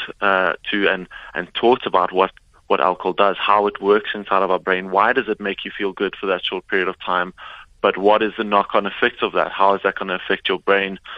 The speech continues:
um, and your emotions and your depression moving forward? And that's not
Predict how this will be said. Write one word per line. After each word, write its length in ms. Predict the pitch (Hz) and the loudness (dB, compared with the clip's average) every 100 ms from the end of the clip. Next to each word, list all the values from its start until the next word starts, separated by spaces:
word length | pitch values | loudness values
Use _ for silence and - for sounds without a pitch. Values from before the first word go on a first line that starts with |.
| - - - | -16 -12 -2
um, 320 | 92 90 92 | 0 0 0
and 160 | 104 101 | -2 0
your 160 | 98 | 0
emotions 560 | 92 92 92 95 101 95 | 0 -2 -2 -4 -8 -8
and 120 | 95 | -8
your 100 | 92 | -6
depression 520 | 92 - 101 - 98 | -10 -6 -6 -6 -8
moving 280 | 92 92 92 - | -8 -8 -12 -4
forward? 340 | 117 98 90 - - - - - | 2 2 2 -4 -14 -14 -16 -6
And 220 | 98 101 | -6 -2
that's 220 | 107 - | -4 -4
not 160 | 117 | -4